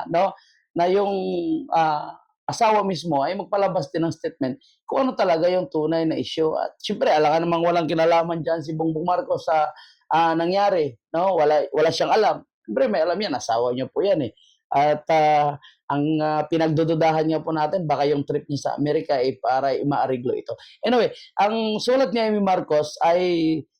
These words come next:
inuutosan niya ang palasyo na magpalabas ng statement, ah, kung ano nga ba yung tunay na nangyari, ano yung involvement, direct or indirect na kinalaman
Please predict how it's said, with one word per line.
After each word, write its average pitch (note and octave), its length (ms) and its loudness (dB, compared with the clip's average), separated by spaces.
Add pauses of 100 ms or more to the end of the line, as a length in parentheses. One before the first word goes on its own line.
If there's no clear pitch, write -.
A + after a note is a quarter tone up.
(160)
inuutosan F#3 640 0
niya F3+ 160 0
ang C#3 80 -6
palasyo C#3+ 640 -2
na F3 160 -2
magpalabas E3+ 800 2
ng D3+ 80 -4
statement, D#3+ 560 -4 (480)
ah, D3 400 0
kung D#3+ 160 -4
ano F3 240 -2
nga E3+ 160 0
ba E3+ 160 2
yung D#3+ 160 0
tunay E3+ 320 -2
na E3 160 0
nangyari, E3 560 0
ano C#3+ 240 0
yung C#3+ 240 0 (480)
involvement, E3 720 0 (160)
direct D3 560 0
or D3 160 0
indirect D#3 640 0
na C#3 80 -4
kinalaman C#3+ 640 0